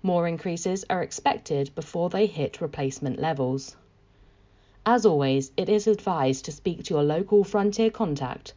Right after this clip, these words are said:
for an update on the market. This was Frontrunner for week ending Friday the twenty-fifth of June. If you'd like advice on grain marketing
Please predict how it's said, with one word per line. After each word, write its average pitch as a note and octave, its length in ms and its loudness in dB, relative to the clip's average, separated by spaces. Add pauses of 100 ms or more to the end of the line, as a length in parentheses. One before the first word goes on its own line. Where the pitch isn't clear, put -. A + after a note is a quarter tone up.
(160)
for F3 140 -2
an E3+ 60 2
update C3+ 440 0
on C3+ 80 -2
the D3 60 -2
market. C3 600 -6 (2250)
This D4+ 180 0
was C4 160 -2
Frontrunner C3+ 560 2 (200)
for - 200 -6
week G3 320 2
ending D3 380 0
Friday C#3 460 0
the C#3 100 -4
twenty-fifth C#3 540 -4
of C#3 120 -8
June. D3+ 420 2 (1000)
If A#3 160 -2
you'd D4 160 6
like D4 220 4
advice E3+ 460 0
on G3 140 0
grain G3 260 2
marketing C#3+ 600 -2